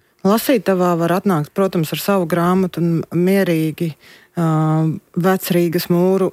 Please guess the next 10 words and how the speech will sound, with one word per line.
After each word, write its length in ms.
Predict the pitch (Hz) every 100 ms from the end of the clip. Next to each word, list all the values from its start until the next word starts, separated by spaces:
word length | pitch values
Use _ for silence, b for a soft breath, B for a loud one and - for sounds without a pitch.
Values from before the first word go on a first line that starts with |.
| -
ieskāvumā 1120 | 190 190 - - 165 156 170 170 165 165 160
lasīt 480 | 165 175 - 143 143
un 140 | 143
baudīt, 540 | 151 185 214 269 269 220
jo 140 | 180 175
sajūta 320 | 262 247 180 170
tur 80 | - 196
tiešām 260 | 190 156 156
tāda 180 | 160 151
meditējoša. 840 | 151 180 - 233 254 240 226 220